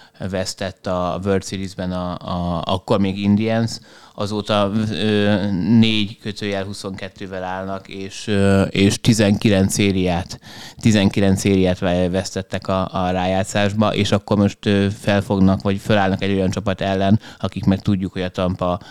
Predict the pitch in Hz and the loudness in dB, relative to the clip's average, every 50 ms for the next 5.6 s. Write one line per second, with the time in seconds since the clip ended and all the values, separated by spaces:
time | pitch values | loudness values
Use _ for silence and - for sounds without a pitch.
0 | - - - 98 95 90 90 92 92 92 90 - 98 98 92 95 92 90 90 95 | -12 -4 0 2 2 4 4 4 4 2 2 0 0 0 0 0 0 0 0 -2
1 | 90 90 95 92 92 92 92 90 92 87 - 101 98 - 104 92 87 92 90 87 | 0 0 2 2 2 2 0 0 -2 -2 0 0 0 0 0 -2 -2 -2 -2 -2
2 | 85 - 87 87 87 82 82 90 87 90 90 90 90 - - 92 90 101 104 101 | -4 -4 -4 -4 -4 -4 -6 -6 -6 -6 -6 -6 -6 -6 -8 -8 -4 -4 -4 -4
3 | 98 - 110 104 95 101 95 95 - 101 - - 101 110 120 127 117 - 113 101 | -2 -2 -2 -2 -2 -2 -4 -4 -4 -6 -4 -4 -2 0 2 2 2 2 0 -2
4 | - - 98 95 95 95 90 90 98 98 104 104 104 95 - - 110 117 117 113 | -2 -4 -6 -4 -4 -6 -6 -4 -2 0 0 0 0 -2 -4 -6 -4 -4 0 0
5 | 107 107 104 101 104 104 98 95 98 98 98 92 | 0 0 0 0 -2 -4 -4 -4 -4 -4 -6 -8